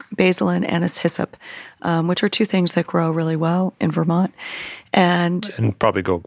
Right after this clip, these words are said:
Speaker 2: well with the idea of a cider flavor.
Speaker 1: Yeah, yeah, they work beautifully together. And, you know, you can, we use it really as a vermouth.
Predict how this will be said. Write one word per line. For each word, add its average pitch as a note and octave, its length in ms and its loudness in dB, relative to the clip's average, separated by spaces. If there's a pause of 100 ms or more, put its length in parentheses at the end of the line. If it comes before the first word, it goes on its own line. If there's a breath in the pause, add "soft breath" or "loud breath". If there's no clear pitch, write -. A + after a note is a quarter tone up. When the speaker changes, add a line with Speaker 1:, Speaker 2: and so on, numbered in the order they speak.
(120)
Speaker 2:
well F#2 200 2
with F#2 160 -6 (360)
the F2 80 0
idea F2 240 -2
of E2+ 80 -10
a F2 60 -8
cider F2 340 -4 (200)
flavor. B3 200 2
Speaker 1:
Yeah, B3 400 4
yeah, A3 440 0
they G3 280 2
work G#3 400 0
beautifully A#3+ 520 2
together. E3+ 540 -2 (460 loud breath)
And, F3+ 640 2 (180)
you G3+ 120 4
know, F#3 120 4
you F#3+ 160 4
can, G3 400 2
we G3+ 100 6
use G3+ 220 4
it - 60 4
really F#3 240 4
as F3+ 140 0
a E3+ 40 0
vermouth. E3+ 640 0